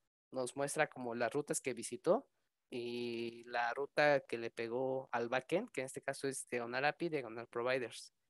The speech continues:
Y digamos que ya aquí puedes jugar con un buen de cosas, ¿no? Testear componentes, darle clic, eh, ver los logs del navegador, por ejemplo,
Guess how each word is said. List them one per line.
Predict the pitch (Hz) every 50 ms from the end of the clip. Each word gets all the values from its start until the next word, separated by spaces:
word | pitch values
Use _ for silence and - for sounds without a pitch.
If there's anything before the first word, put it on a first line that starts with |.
| _ _ _ _ _ _ _ _ _ -
Y | 131 135 127
digamos | 139 139 156 165 175 175 -
que | - - 139
ya | 151 156
aquí | 160 - - 185
puedes | 175 - 170 170 170 -
jugar | - 147 147 156
con | - 147 143
un | 143 143
buen | 143 143 139
de | 131
cosas, | - - 123 - 120 107 - -
¿no? | 135 214 277 - _ _ _ - _ _ _ _ _ _ _ -
Testear | - 127 - - 139 139
componentes, | - - 139 - - 117 123 131 143 156 165 165 - - 151 147 147 143 139 139
darle | 135 131 127 123
clic, | - - 139 143 143 147 151 156 160 - - - - _ -
eh, | 123 123 117 117 113 110 104
ver | 107 127 131 123
los | 123 117 - 131
logs | 127 135 143 151 147 - - - - - _ _ _ _ _ _ _ _ _ _ _ -
del | 123 117 113 110 110
navegador, | 110 110 113 113 107 110 107 117 127 135 135
por | - - 220
ejemplo, | 107 - - 139 139 147 147 - 143 139 139 143 147 -